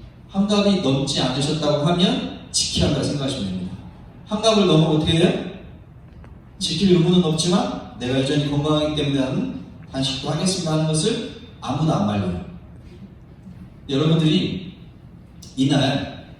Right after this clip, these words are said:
제휴 수요일 날, 제휴 수요일과 성 금요일에는 당연히 금요일이니까 다 금욕을 하는 것인데,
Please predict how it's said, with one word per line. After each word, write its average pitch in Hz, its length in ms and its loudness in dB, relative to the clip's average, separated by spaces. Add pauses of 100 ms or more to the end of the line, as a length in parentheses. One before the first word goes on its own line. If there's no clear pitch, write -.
(600)
제휴 - 300 0
수요일 185 360 2
날, - 520 -6 (680)
제휴 151 320 0
수요일과 190 1120 0
성 220 640 -6
금요일에는 151 960 2 (200)
당연히 170 540 2
금요일이니까 170 680 4
다 - 80 -4 (380)
금욕을 180 440 6
하는 180 200 4
것인데, - 840 -2